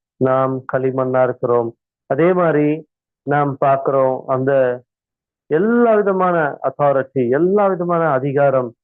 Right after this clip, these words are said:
அந்த கூயவனுக்கு தான் இருக்கிறது. அது கூயவனுக்கு தான் எல்லா விதமான அந்த அதிகாரம் இருக்கிறது. அதனால ஒரு களிமண், "நான் இப்படி ஆகணும், அப்படி ஆகணும்"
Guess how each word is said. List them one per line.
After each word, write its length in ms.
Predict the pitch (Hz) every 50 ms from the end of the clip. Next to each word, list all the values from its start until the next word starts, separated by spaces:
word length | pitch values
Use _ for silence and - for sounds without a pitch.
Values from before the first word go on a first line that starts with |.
| _ _
அந்த 460 | - 123 123 123 123 120 120 113 - _ _ _ _ _ -
கூயவனுக்கு 600 | - 147 151 151 156 156 156 151 151 143 147 -
தான் 200 | 143 147 147 139
இருக்கிறது. 500 | 127 123 123 - 120 113 104 110 104 - _ _
அது 400 | - 123 123 117 120 120 113 113 - _ _ _ _ _ _ _ _ _ _ _ _ _ _ - 160
கூயவனுக்கு 460 | 165 160 156 156 151 147 147 151 143
தான் 140 | 147 143 139
எல்லா 340 | 143 170 208 233 240 240 226
விதமான 400 | 208 190 185 175 170 165 160 160
அந்த 380 | 147 135 131 135 156 170 - - _ _ _ _ _
அதிகாரம் 560 | - 123 123 127 117 127 127 127 127 120 127
இருக்கிறது. 640 | 123 123 120 - 139 127 123 107 123 117 110 117 - _ _ _ _
அதனால 640 | - 131 131 131 135 139 139 139 139 135 131 127 123
ஒரு 260 | 131 143 147 151 151 -
களிமண், 680 | - 156 160 170 196 202 196 190 190 190 190 190 180 - _ _ _
"நான் 380 | _ 147 139 143 143 143 147 143
இப்படி 340 | 139 135 - 156 151 151 151
ஆகணும், 580 | 143 147 151 151 147 151 143 143 147 147 147 -
அப்படி 280 | 131 127 123 143 143
ஆகணும்" 480 | 143 143 143 143 135 143 139 143 143